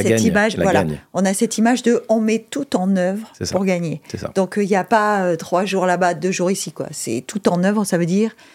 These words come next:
Speaker 1: vingt-quatre sept avec nous.
Speaker 2: C'est ça.
Speaker 1: Et, euh,
Speaker 2: Et là, c'était plutôt du deux cents pour cent, hein. C'était pas du, euh, cinquante pour cent,
Speaker 1: Ouais.
Speaker 2: c'était du deux cents pour cent, puisque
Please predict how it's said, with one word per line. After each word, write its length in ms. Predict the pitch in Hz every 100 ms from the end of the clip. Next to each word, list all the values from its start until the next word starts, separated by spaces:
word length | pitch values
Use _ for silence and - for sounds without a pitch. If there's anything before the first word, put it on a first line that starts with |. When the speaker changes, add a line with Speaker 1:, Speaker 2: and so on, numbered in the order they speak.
| - _ -
Speaker 1:
vingt-quatre 360 | 196 196 165
sept 360 | - 208 208 - -
avec 280 | 196 170 190
nous. 280 | 190 226 247
Speaker 2:
C'est 120 | -
ça. 200 | - - -
Speaker 1:
Et, 240 | 170 170
euh, 220 | 165 147 147 - -
Speaker 2:
Et 40 | 85
là, 120 | 92
c'était 160 | -
plutôt 260 | 98 107 113
du 140 | 101
deux 160 | 95 107
cents 180 | - 92
pour 180 | - -
cent, 180 | 90
hein. 60 | 87
C'était 160 | - -
pas 160 | -
du, 380 | 90 85 85 85
euh, 240 | 82 85 87
cinquante 320 | - 85 82
pour 120 | 95
cent, 80 | 104
Speaker 1:
Ouais. 40 |
Speaker 2:
c'était 140 | 95 85
du 120 | 80
deux 140 | 92
cents 140 | 90 92
pour 140 | 85 -
cent, 160 | 107
puisque 200 | 90 -